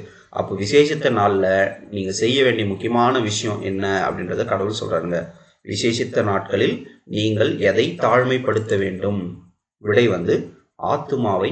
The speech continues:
தாழ்மைப்படுத்த வேண்டும். உங்கள் ஆத்துமாவை தாழ்மைப்படுத்துங்கள். அடுத்த கேள்வி, இஸ்ரவேல் இன பெண்ணுக்கும் எகிப்தியனுக்கும் பிறந்த மனிதனுடைய தாயின் பெயர் என்ன?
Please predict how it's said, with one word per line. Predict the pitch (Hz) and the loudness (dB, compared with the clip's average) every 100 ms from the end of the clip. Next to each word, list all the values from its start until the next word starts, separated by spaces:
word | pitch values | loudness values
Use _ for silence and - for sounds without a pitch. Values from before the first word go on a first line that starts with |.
| - | -2
தாழ்மைப்படுத்த | 98 95 104 110 95 101 98 | -2 0 -2 -4 -6 -4 -4
வேண்டும். | 95 82 87 98 | -2 -2 -4 -4
உங்கள் | 95 92 | -4 0
ஆத்துமாவை | 90 113 110 101 98 175 247 | 0 0 -2 -2 2 0 -2
தாழ்மைப்படுத்துங்கள். | 98 101 104 101 90 85 90 90 90 87 - - _ _ - | 0 2 2 -2 -4 -6 -8 -4 -2 -2 -4 -12 _ _ -2
அடுத்த | 95 - - | 0 0 0
கேள்வி, | 104 98 90 90 - - _ _ _ - | -2 -2 -4 -12 -16 -20 _ _ _ -10
இஸ்ரவேல் | 110 110 - 165 170 170 | -6 -2 4 6 8 6
இன | - 123 127 | 6 0 2
பெண்ணுக்கும் | 101 98 85 - 117 160 - - | 0 0 -4 -4 -4 -4 -8 -10
எகிப்தியனுக்கும் | 107 110 160 151 139 131 127 143 | -4 -2 -4 -2 0 0 -2 -2
பிறந்த | 117 107 104 98 104 135 - - _ | 0 0 2 4 4 2 -4 -18 _
மனிதனுடைய | - 101 117 135 123 95 98 - | -4 0 2 2 2 0 -2 0
தாயின் | 104 95 101 113 123 | 2 4 4 4 0
பெயர் | 101 98 107 | 2 4 2
என்ன? | 87 87 92 90 - | 0 -2 -2 -2 -4